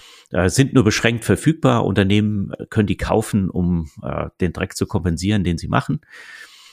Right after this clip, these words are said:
Und, äh, die kann man tatsächlich als Investor auch erwerben an quasi einer Art börslichem Handel, Zuteilungssystem und benutzen, um die in ein Finanzprodukt reinzu-,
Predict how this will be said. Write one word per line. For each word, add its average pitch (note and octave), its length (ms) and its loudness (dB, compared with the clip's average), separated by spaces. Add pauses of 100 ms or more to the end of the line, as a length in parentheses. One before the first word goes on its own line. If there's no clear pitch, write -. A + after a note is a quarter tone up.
(280)
Und, F#2 420 0
äh, - 120 2
die G2 120 0
kann A#2 180 2
man A2+ 80 2
tatsächlich G#2 480 0
als - 140 -8
Investor F2+ 540 -2
auch - 200 -2
erwerben - 580 -8 (240)
an F2+ 460 -8 (160)
quasi E2+ 340 -2
einer E2+ 300 -4
Art E2 220 -8
börslichem D#2+ 580 -4
Handel, A2+ 420 0
Zuteilungssystem G#2 1400 -4 (540)
und - 300 -2
benutzen, G2 580 -2
um F#2 220 -4
die F#2+ 100 -4
in F2+ 140 -4
ein F2+ 140 -6
Finanzprodukt - 680 -6
reinzu-, - 360 -12